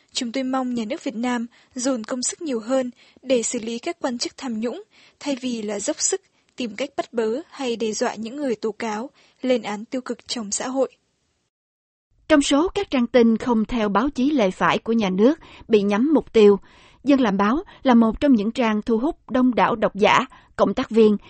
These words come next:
Speaker 2: và các blogger cả trong lẫn ngoài nước. Với các thông tin cập nhật tin tức thời sự liên quan tới tình hình chính trị xã hội Việt Nam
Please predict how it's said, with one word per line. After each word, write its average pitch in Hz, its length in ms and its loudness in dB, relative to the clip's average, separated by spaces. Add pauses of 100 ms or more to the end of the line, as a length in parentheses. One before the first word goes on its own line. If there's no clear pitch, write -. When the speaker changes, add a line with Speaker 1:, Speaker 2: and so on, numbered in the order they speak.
(180)
Speaker 2:
và 254 120 4
các 294 240 -6
blogger 226 460 4 (300)
cả 202 260 4
trong 214 320 2
lẫn 190 360 0
ngoài 190 180 4
nước. 214 220 6 (580)
Với 226 360 2
các 359 200 -2
thông 233 160 2
tin 226 240 4
cập - 220 -4
nhật 208 260 -2
tin 226 140 2
tức 311 200 -6
thời 214 140 -2
sự 165 320 0 (280)
liên 269 200 4
quan 247 280 2
tới 254 320 -2
tình 214 140 0
hình 196 240 -2
chính 269 180 0
trị 196 160 0
xã 214 120 -6
hội 185 200 0
Việt 180 180 -4
Nam 202 240 4